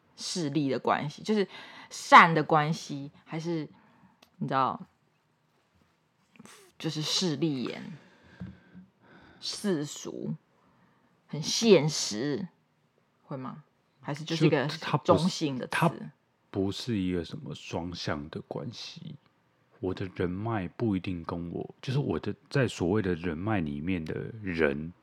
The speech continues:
Speaker 2: 不一定跟我有很好的感情。
Speaker 1: 嗯。
Speaker 2: 对，可能就是我认识他，
Speaker 1: 嗯。
Speaker 2: 然后我可能会，呃，利用我跟他的关系而得到什么好处或目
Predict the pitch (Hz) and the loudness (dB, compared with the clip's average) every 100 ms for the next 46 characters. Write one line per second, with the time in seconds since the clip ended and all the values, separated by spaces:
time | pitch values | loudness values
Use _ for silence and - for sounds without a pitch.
0 | _ 123 87 80 95 85 87 85 85 - | _ 4 4 2 -2 -2 -4 -6 -8 -8
1 | - 65 - - - - - _ _ - | -6 -4 -8 -14 -20 -20 -20 _ _ -14
2 | - 87 82 - - - - - - - | -8 -6 -6 -8 -6 -8 -8 -2 -2 -2
3 | - - 147 127 170 156 127 - _ _ | -6 -6 -6 -4 -4 -4 -8 -16 _ _
4 | _ _ _ - - - - 87 117 117 | _ _ _ -6 -6 -6 -8 -4 -2 -2
5 | 95 80 90 117 87 - 101 78 - 78 | -2 -4 0 -2 -2 -4 -4 -4 -8 -8
6 | 78 95 _ - 85 95 95 95 - 71 | -8 -12 _ -4 -2 0 0 0 -2 -8
7 | 69 78 92 92 - - - - - - | -8 -6 -2 -4 -4 -16 -20 -20 -20 -20
8 | - - _ 92 87 82 62 - 135 123 | -20 -20 _ -8 -6 -8 -8 -8 -2 0
9 | 110 95 80 76 90 85 92 85 85 85 | 0 -2 -4 -2 -4 -2 -4 -4 -6 -6
10 | - - - 69 98 90 - - - - | -8 -8 -6 -6 -6 -8 -8 -12 -10 -10
11 | - - 98 82 80 80 80 | -10 -8 -6 -6 -6 -6 -8